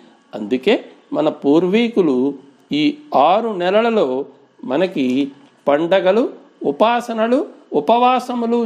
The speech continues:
చేయడానికి ఎక్కువగా ఉండేటటువంటి కాలము. మనం ఒకసారి పరిశీలిస్తే ఆషాఢ పౌర్ణిమ, వ్యాస పూర్ణిమ ఆషాఢంలో మనం అనుకుంటే అక్కడి నుంచి శ్రావణ శుక్రవారం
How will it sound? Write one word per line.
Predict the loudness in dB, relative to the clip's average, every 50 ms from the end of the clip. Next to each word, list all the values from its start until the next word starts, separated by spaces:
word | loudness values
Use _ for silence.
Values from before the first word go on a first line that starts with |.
| -2 -2
చేయడానికి | 0 2 2 2 2 2 2 2 0 0 -2 -2 -4 -2 -2 -2
ఎక్కువగా | -2 -2 -2 0 2 2 2 2 2 2 2 2 0 -2 -4 -8 -12 -20 _ _ _ _ _
ఉండేటటువంటి | -6 -4 0 2 2 2 2 0 -2 -4 -2 0 0 0 0 -4 -8
కాలము. | -4 0 2 2 2 2 0 -2 -4 -8 -12 -18 -20 _ _ -2
మనం | 0 2 2 2
ఒకసారి | 0 0 -2 -2 0 0 0 0 0
పరిశీలిస్తే | -2 -6 -8 -4 -2 0 0 0 0 -2 -4 -2 0 2 2 4 2 2 0 -4 -10 -20 -20 -20 _ _ _ _ _ _
ఆషాఢ | -2 0 0 0 2 2 2 4 2 0
పౌర్ణిమ, | 0 0 0 0 0 0 0 0 2 2 0 -2 -4 -8 -12 -18 -20 _ _ -2
వ్యాస | 2 2 2 2 2 0
పూర్ణిమ | -4 -4 -2 -2 -2 0 0 0 0 0 -2 -2 -2 -2
ఆషాఢంలో | 0 2 2 4 4 4 2 2 2 2 2 2
మనం | 0 -2 -2 -2
అనుకుంటే | -4 -4 -6 -4 -4 -4 -2 0 2 2 2 0 -4 -10 -20 _ _ _ -6
అక్కడి | -6 -4 -2 -2 0 0
నుంచి | 0 -2 -2 -2 0 0 2 2 2 0 -2 -6 -14 -20 _ -6
శ్రావణ | 0 2 4 4 4 2 0 -4 -6
శుక్రవారం | -6 -10 -8 -2 0 2 4 4 4 4 2 0